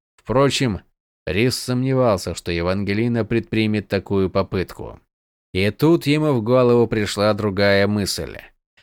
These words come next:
"Что значит еще одну возможность? Ты что-то знаешь про Коула?" Вин, порывшись в дорожном мешке, извлекла бутыль с мерцающей голубой жидкостью.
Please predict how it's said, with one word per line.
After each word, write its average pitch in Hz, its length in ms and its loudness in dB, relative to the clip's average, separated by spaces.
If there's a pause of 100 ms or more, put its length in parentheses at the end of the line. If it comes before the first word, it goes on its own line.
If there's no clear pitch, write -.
(120)
"Что 123 420 0
значит 127 600 0
еще 110 560 -2
одну 113 300 -4
возможность? 113 920 -4 (400)
Ты 90 160 -2
что-то - 400 -4
знаешь 127 380 -2
про 117 160 0
Коула?" 120 640 -2 (880)
Вин, 147 380 0
порывшись 185 580 2
в - 20 -6
дорожном 135 480 2
мешке, 127 360 -2
извлекла 101 520 0
бутыль 90 400 -4
с - 100 -10
мерцающей 107 720 -2
голубой 95 600 0
жидкостью. 87 840 -8